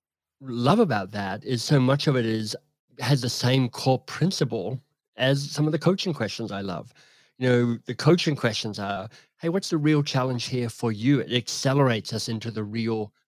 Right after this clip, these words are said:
conversation, the real conversation fast. And I love that.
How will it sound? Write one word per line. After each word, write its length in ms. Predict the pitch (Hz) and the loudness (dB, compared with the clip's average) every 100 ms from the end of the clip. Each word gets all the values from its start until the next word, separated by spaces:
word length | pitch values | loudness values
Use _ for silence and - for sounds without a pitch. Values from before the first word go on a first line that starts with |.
| - | -8
conversation, 680 | 120 110 107 113 107 - | -4 -4 -2 -2 -2 -4
the 100 | 95 | -6
real 360 | 95 107 107 104 - | -2 0 0 -2 -6
conversation 600 | - 110 104 104 95 95 | -6 -6 -4 -4 -4 -6
fast. 560 | - 101 87 73 - _ _ | -8 -6 -6 -8 -10 _ _
And 100 | 98 | -8
I 20 | |
love 240 | 101 117 117 | -2 -2 -2
that. 280 | - - | -6 -12